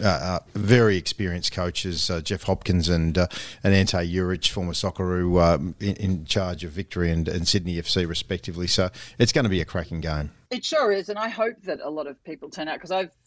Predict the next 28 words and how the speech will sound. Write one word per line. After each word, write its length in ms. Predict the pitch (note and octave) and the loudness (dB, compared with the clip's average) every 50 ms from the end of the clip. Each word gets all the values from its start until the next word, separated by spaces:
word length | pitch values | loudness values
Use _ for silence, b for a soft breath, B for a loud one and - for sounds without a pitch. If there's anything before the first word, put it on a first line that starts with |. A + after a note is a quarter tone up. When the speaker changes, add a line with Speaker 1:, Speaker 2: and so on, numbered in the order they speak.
| - - - - | -20 -20 -10 -2
Speaker 2:
personally 340 | A3 G3 G3+ - E3+ D3+ C#3+ | -2 -2 -2 -2 -6 -8 -6
been 160 | D#3+ C#3+ C#3 | -6 -6 -6
quite 220 | - D3+ D3 - | -6 -8 -10 -10
disappointed 580 | - - - C3+ - - C#3 C#3+ C#3 C3+ A#2+ - | -10 -14 -16 -16 -12 -10 -10 -8 -8 -10 -8 -8
with 160 | C3+ C3 - | -10 -10 -6
the, 320 | - C3 B2+ C3 C3 - - - | -6 -6 -6 -4 -6 -8 -8 -8
the 100 | C#3+ C3+ | -8 -6
numbers 460 | C3+ C3+ C3 C3 C3 B2+ A#2 A#2+ B2+ | -4 -4 -4 -6 -8 -10 -10 -12 -12
of, 160 | B2 B2 B2 _ _ _ _ _ _ - - | -12 -12 -12 _ _ _ _ _ _ -14 -8
uh, 140 | D3 C3 B2 | -8 -8 -6
bums 280 | G#2 - C#3 C3+ C3+ B2 | -2 -2 -2 -2 -2 -4
on 120 | A#2+ B2 A#2+ | -6 -10 -10
seats 380 | - C3+ A#2+ G#2+ _ - - | -8 -6 -8 -8 _ -12 -16
for 120 | - - A2+ | -12 -12 -12
the 80 | G#2+ - - _ | -12 -12 -14 _
semi-finals, 840 | - C3+ B2 C3 C3+ C3+ C3+ - A2+ A2+ A2+ A2 A#2 C#3 D3+ - B B B B B B B _ - | -8 -6 -4 -4 -4 -4 -6 -8 -10 -10 -10 -10 -10 -10 -12 -14 B B B B B B B _ -6
and 80 | C3+ C3+ | -4 -4
I 60 | B2+ B2+ _ | -4 -4 _
think 220 | - D3 C3+ B2+ - | -6 -6 -6 -4 -4
that 140 | C3+ B2+ - - | -6 -6 -4 -4
the, 480 | C#3 C3 B2 A#2+ B2 A#2+ A#2 A2+ - _ - | -4 -2 -2 -2 -4 -6 -6 -8 -12 _ -14
the 240 | - B2 C3 A#2+ - _ - | -8 -6 -6 -6 -6 _ -6
final 580 | C3+ B2+ B2 B2+ C3 B2+ B2 A#2+ A2+ A2+ A2+ A2 - _ _ - | -6 -4 -4 -4 -4 -4 -4 -6 -6 -8 -10 -14 -16 _ _ -12
really 340 | - E3 F3+ F#3 F#3 E3 D3+ | -4 0 0 2 2 2 -2
deserves 460 | B2 C3+ A#2+ A#2+ B2 A#2+ B2 A#2+ B2 | -4 -6 -8 -6 -6 -6 -6 -6 -8
it 80 | B2 - | -10 -12
this 160 | B2 A#2 - | -12 -14 -12
season. 480 | - - A#2+ A#2 A#2 A2+ C3 B2+ B2 B2 | -10 -8 -6 -6 -6 -6 -6 -6 -6 -6